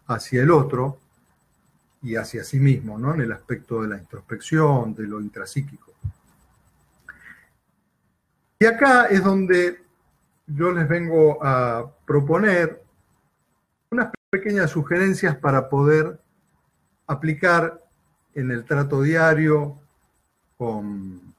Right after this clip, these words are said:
con los seres queridos, con los amigos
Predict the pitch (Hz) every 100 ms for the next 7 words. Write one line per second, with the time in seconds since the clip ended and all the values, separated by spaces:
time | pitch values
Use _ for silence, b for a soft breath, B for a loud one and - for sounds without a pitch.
0 | _ _ _ _ _ _ 107 107 - 117
1 | - 151 180 175 170 165 - _ _ -
2 | - _ _ _ _ _ _ - 107 101
3 | 98 95 95 95 101 113 139 170 156 147
4 | 139 -